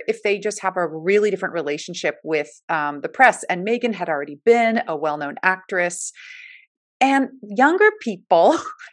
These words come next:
feel like an old lady when I say this, but I'm just gonna say it, do grow up with a certain level of public social media awareness that we just didn't have. And frankly, I'm glad for it. I'm glad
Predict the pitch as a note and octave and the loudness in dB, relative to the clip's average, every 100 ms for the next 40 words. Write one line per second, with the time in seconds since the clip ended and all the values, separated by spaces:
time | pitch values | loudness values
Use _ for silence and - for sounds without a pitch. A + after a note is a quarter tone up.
0 | - - A#2 - D3 D#3 G3 B3+ B3+ C#4+ | -14 -12 -12 -10 -6 2 4 6 6 6
1 | F4 - C5 G#4+ G4 G#4 - F#3 G#3 - | 4 6 8 8 6 4 4 4 0 0
2 | E4+ F#4 G4+ D#4+ B3+ A3+ - _ _ _ | 0 0 6 6 8 4 0 _ _ _
3 | _ _ _ _ _ - F#4+ A4 G4+ F#3+ | _ _ _ _ _ 2 6 6 6 4
4 | E3 F3+ A#3 A3+ G#3+ A3 G3 F#3+ F3+ F3+ | 4 2 0 -2 -4 -4 -2 0 2 2
5 | F3 E3+ D#3+ D#3 D#3 - G3+ F#3 G3 F3+ | 0 2 2 2 -4 -6 -4 0 2 2
6 | F3 - F#3+ F3 - E3+ E3 F#3 F#3 F3+ | 0 -2 -2 -2 -4 -6 -6 -4 0 0
7 | - D#3+ F3 A3 F#3+ - F#3 F3 C4+ D#4+ | 0 0 0 0 -2 0 -2 -2 -6 0
8 | A3+ A3+ G3+ F3 G3 G3+ F3 G3+ D#4 G#3+ | 2 2 2 0 0 0 0 2 4 4
9 | E3+ F3+ D#3+ _ E3 G#3 C4 D4 C#4+ C4 | 2 -4 -8 _ -6 -4 -4 -4 0 0
10 | C#4+ C4 A#3+ B3+ E4 F#4 F4 G4 F#4+ E4+ | 2 0 -2 -4 -2 -2 2 6 6 6
11 | F#4 G4 - G4+ A#4+ | 4 2 -2 2 4